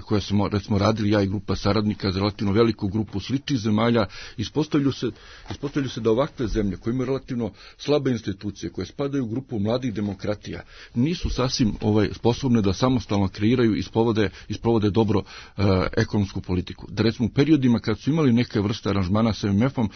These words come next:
imaju nešto bolje rezultate u oblasti ekonomije nego u periodima kada nisu imali takvu vrstu aranžmana.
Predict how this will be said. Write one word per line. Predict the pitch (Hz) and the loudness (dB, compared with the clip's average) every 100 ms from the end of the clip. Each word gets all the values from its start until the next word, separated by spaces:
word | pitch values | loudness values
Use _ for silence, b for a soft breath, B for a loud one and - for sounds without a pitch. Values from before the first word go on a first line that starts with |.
| B B | B B
imaju | 113 131 110 | 2 6 6
nešto | 120 127 107 | 4 2 0
bolje | 95 156 151 | 4 6 4
rezultate | 123 110 113 120 - | 2 -2 2 0 2
u | 113 | 0
oblasti | 113 110 - 104 | 2 -2 0 -4
ekonomije | - 98 110 127 123 107 B - | 0 0 4 4 4 2 B 0
nego | 120 113 | 0 0
u | |
periodima | - 104 113 113 107 | 0 2 2 2 0
kada | 120 104 | 0 2
nisu | 104 139 135 101 - B - | 4 4 4 -4 -8 B 2
imali | 117 104 | 4 4
takvu | 95 98 - 98 | 0 -2 -2 -4
vrstu | 92 - | -4 -4
aranžmana. | 92 92 - - | -6 -6 -8 -12